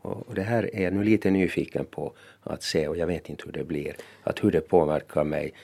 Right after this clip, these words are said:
Jag håller på att få min ateljé färdig, så att, att jag har ett fint takljus i en, en gammal ladu-, ladugård,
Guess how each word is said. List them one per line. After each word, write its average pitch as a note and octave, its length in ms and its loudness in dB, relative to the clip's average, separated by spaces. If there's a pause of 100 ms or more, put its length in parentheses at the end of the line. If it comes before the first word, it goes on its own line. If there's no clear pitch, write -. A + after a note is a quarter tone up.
(140)
Jag - 140 0
håller F2+ 180 4
på F2 140 2
att - 60 2
få - 160 2
min D#2 200 0
ateljé F2 400 0
färdig, G2 500 0 (840)
så - 180 -6
att, D#2+ 220 -6
att F2 180 -4
jag E2+ 80 -4
har E2+ 100 -6
ett D#2+ 120 -10
fint G2 320 -2
takljus E2+ 580 2
i E2 40 -2
en, C#2+ 220 -4
en D#2 180 -8
gammal D#2 320 -2
ladu-, F2+ 480 -2
ladugård, F2 600 2